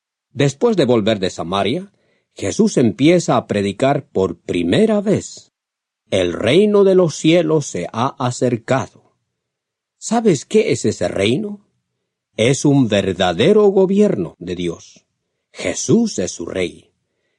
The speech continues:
Él gobernará desde el cielo y traerá paz a la tierra.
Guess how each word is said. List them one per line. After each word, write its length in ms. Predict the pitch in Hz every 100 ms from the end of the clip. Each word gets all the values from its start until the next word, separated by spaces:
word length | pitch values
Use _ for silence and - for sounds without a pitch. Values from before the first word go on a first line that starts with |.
| -
Él 240 | 95 147
gobernará 580 | 180 180 175 156 147 156
desde 280 | 131 107 95
el 100 | 85
cielo 640 | - 110 208 233 120 - -
y 160 | 107
traerá 540 | 110 117 120 117 113 _
paz 420 | 131 233 220 -
a 100 | 104
la 160 | 92 85
tierra. 560 | - 85 82 - -